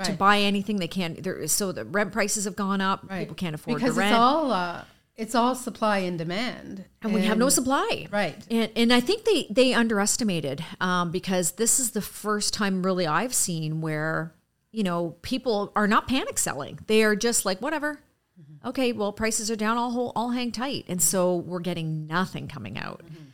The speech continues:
Speaker 1: And so that's just causing a opposite reaction.
Speaker 2: Mm-hmm.
Speaker 1: Also, I feel like, you know, trying to, trying to solve a problem that's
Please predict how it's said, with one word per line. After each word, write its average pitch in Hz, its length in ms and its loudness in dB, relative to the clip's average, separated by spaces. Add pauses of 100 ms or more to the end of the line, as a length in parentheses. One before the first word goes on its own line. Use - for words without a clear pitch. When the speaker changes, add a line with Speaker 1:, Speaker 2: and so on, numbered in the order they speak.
(140)
Speaker 1:
And 165 140 -6
so 165 380 0
that's 165 280 -2
just 165 180 -6
causing 180 440 -2
a 175 580 -2
opposite 185 400 -2
reaction. 202 720 -6
Speaker 2:
Mm-hmm. 175 220 -6 (260)
Speaker 1:
Also, 359 260 4
I 277 140 6
feel 330 280 -2
like, 196 260 0
you 226 100 0
know, 170 240 0
trying 254 420 -4
to, 170 640 -2 (920)
trying 262 300 0
to 240 120 -2
solve 185 440 4
a 185 60 2
problem 175 720 0
that's - 600 -2